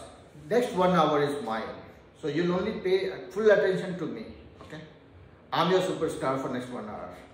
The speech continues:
You're watching my movie. Jokes apart. So what I'm saying is, one hour full concentration, okay? Listen to me.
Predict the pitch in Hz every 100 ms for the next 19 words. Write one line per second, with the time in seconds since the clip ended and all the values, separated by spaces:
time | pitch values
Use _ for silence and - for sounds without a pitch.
0 | - - 170 160 156 151 135 131 123 139
1 | 139 - - - - - - - - -
2 | - - - 202 202 - 151 - - -
3 | - - - 240 247 247 - - 180 214
4 | 214 214 - - - 160 165 165 - 208
5 | 208 160 143 135 127 - - - - -
6 | - 147 208 175 180 175 226 -